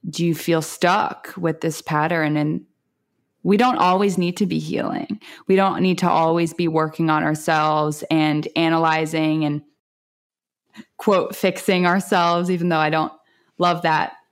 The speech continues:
verbiage, because I don't think we need to be fixed, because we're not inherently broken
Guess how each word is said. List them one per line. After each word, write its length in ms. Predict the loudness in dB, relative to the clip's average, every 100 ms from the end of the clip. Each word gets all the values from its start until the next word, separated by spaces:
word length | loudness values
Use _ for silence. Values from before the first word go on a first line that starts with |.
| _ _
verbiage, 500 | -2 0 0 -2 -2
because 300 | -4 -2 0
I 80 | 0
don't 160 | 0 -2
think 200 | -2 0
we 80 | 2
need 180 | 2
to 60 | 2
be 100 | 2
fixed, 440 | 2 -2 -2 -10 -8
because 360 | -2 -2 0
we're 120 | 0
not 260 | 2 2 2
inherently 500 | 0 0 0 0 0
broken 640 | 0 0 0 0 0 -2